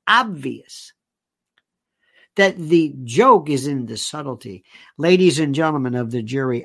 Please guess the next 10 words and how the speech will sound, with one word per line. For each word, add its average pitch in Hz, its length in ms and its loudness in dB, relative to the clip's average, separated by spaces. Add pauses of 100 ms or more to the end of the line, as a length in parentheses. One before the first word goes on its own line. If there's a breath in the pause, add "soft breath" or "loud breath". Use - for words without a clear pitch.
I 151 200 2
am 139 280 -6
sorry 131 440 -4
when 120 180 -6
I 120 120 -6
tell 127 220 -6
you 113 180 -6 (120)
I 139 360 -4
love 107 640 -8
this. 110 500 -16